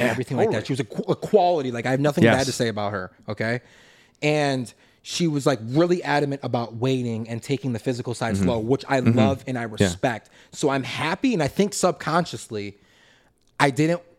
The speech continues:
Speaker 2: tr-, like, make any attempts to cross that threshold
Speaker 1: Yeah, yeah.
Speaker 2: out of, like, maybe that guilt of, like, okay, if this doesn't happen, now I kind of took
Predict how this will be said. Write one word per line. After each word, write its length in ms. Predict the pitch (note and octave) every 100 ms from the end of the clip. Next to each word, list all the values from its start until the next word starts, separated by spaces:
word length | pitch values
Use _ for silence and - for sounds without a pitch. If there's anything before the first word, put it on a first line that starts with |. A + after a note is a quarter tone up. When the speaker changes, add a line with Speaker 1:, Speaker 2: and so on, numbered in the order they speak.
| _ _
Speaker 2:
tr-, 180 | - - D3
like, 220 | B2 C3+
make 160 | D#3
any 180 | F3 E3
attempts 560 | C3+ C#3 D#3 - - - _ _ _ -
to 120 | D3
cross 360 | - D3 C#3+ -
that 180 | C#3+ -
threshold 440 | B2+ C3 - F#3
Speaker 1:
Yeah, 140 | F2+ - -
yeah. 180 | F2+ E2 -
Speaker 2:
out 160 | C3+ C#3+
of, 140 | C3+
like, 180 | C3+ B2+
maybe 240 | C#3 C#3+
that 240 | C#3+ B2 G#2
guilt 200 | C#3+ C3+
of, 120 | B2
like, 200 | A#2+ -
okay, 280 | C#3+ E3 B2+
if 100 | -
this 160 | D3+
doesn't 260 | D3 C#3+ C3+
happen, 540 | C3 B2 C3 F3+ F#3+ - - - - -
now 320 | C3 C3+ D3
I 100 | C3+
kind 240 | - C#3+
of 120 | A#2+
took 500 | - - - F3+ -